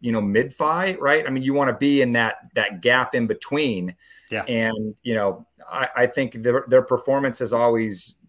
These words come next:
Speaker 1: spoken to, like, you know, you're, you're gonna get the quality. And I will also say,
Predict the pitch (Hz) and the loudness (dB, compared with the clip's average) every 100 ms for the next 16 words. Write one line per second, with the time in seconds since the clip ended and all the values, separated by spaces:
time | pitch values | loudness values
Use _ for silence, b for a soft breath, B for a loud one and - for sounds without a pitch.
0 | _ - - - 135 139 110 - 110 104 | _ -12 0 4 4 4 -2 0 0 2
1 | 98 - 123 104 95 92 92 107 127 123 | -2 -4 -4 -2 0 0 0 -2 -2 -2
2 | 120 139 113 90 139 - - 127 127 104 | 0 2 0 2 2 2 -2 2 4 4
3 | 113 127 143 151 156 143 - 135 117 | 2 2 6 6 4 0 2 2 2